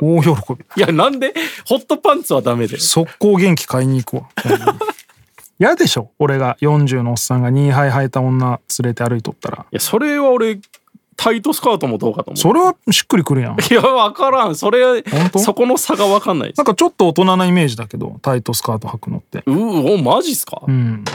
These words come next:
Speaker 1: あ、そう。
Speaker 2: お、なんか若い子の方がヒラヒラさせてるイメージあるけどな。
Speaker 1: うん。いや、センスっすね、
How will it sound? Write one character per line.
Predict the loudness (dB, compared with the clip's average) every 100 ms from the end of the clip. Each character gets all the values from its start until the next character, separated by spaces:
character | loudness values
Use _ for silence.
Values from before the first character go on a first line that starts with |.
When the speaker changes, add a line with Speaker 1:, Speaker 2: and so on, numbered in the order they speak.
| -10
Speaker 1:
あ、 | -10
そ | -4 -2 -2
う。 | -6 -20 _ _ _
Speaker 2:
お、 | 0 2 2
な | 2
ん |
か | 4
若 | 4 4
い | 2
子 | 2
の |
方 | 0
が | -2
ヒ | -2 -2
ラ |
ヒ | -2
ラ | -6
さ | -6 -6
せ | -6
て | -6
る | -4
イ | -4
メ | -6
ー |
ジ | -6
あ | -8
る |
け | -8 -8
ど |
な。 | -6 -4
Speaker 1:
う |
ん。 | -2
い | -2 -4 -8 -14 _ _ _ _ _ _ _ -8
や、 | -6
セ | -2 0
ン | 0
ス | -2 -8
っ |
す | -10 -8
ね、 | -10